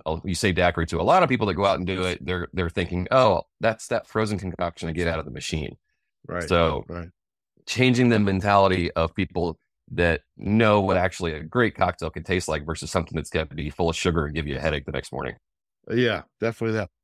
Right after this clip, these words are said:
Speaker 2: Well, my commitment to you, Kyle, is I have, by the way, some of my pals, uh, who are also, uh, affiliated with Clay Abney, your P R guy, got bottles, even though I got the little one. That's okay.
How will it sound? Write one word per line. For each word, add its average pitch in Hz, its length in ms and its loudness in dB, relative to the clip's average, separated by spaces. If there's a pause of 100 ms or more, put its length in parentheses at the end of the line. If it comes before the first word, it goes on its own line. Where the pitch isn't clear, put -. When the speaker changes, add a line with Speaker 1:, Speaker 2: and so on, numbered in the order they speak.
(140)
Speaker 2:
Well, 131 320 0
my 143 240 0
commitment 151 580 -2
to 143 80 -2
you, 135 220 -2
Kyle, 120 420 -2
is 113 260 -4 (400)
I 113 120 -2
have, 123 340 0 (520)
by 147 160 2
the 139 120 0
way, 139 240 2 (720)
some 143 240 -2
of 143 100 2
my 127 160 0
pals, 127 600 -2
uh, 117 240 -2
who 120 180 0
are 117 160 4
also, 117 640 0
uh, 107 240 -4 (300)
affiliated 113 640 0
with 101 200 -4
Clay 117 320 0
Abney, 110 360 0
your 104 180 -6
P 110 280 0
R 107 180 4
guy, 110 280 0
got 107 280 -2
bottles, 110 640 -2
even 135 180 0
though 131 140 2
I 113 120 2
got 107 200 -2
the 92 80 -6
little 95 260 -4
one. 95 200 -2
That's 107 200 -2
okay. 107 360 -2